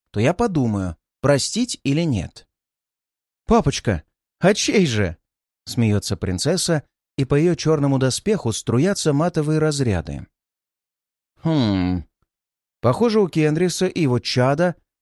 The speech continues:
дар необычного темника. Что ж, не за пышную бороду же он стал королем ликанов.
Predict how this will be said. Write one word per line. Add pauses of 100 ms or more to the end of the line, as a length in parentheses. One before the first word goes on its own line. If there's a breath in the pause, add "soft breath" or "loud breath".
(140)
дар
необычного
темника. (720)
Что
ж, (600)
не
за
пышную
бороду
же
он
стал
королем
ликанов.